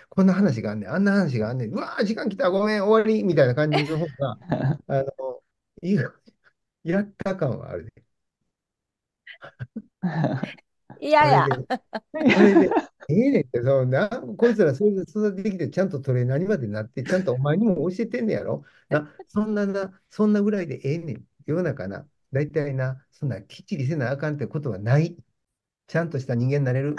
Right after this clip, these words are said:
Speaker 1: みんな。ちゃんとした。教えてるやろ、二人とも。な。
Speaker 2: <laughs> 大きい。
Speaker 1: じゃあもう、け-、結婚もしなきゃな。な。<laughs>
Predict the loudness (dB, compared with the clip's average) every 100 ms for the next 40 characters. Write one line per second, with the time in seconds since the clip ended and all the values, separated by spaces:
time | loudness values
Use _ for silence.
0 | -4 -4 -4 -8 _ -6 -6 -4 -8 -12
1 | -18 -12 -8 -6 -4 -4 -2 -6 -6 -8
2 | -8 -8 -8 -4 0 -2 -4 _ -14 -12
3 | -2 0 0 -4 -6 -6 -6 -10 -10 -10
4 | -6 -8 -6 -8 -8 -14 -12 -12 -10 -10
5 | -12 -16 _ _ _ _ -8 -8 -8 _
6 | _ _ _ 0 0 -2 -10